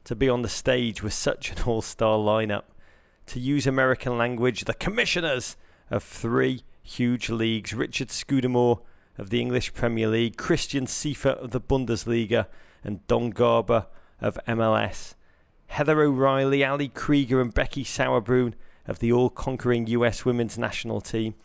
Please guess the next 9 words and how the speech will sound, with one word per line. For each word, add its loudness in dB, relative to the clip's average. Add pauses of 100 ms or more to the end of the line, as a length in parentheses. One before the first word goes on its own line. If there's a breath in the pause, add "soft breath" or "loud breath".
(160)
Roberto 0
Martinez, -2 (100)
oh, -2 (440 soft breath)
Roberto 2
Martinez, -2
the -4
manager 0
of 0
Everton, -2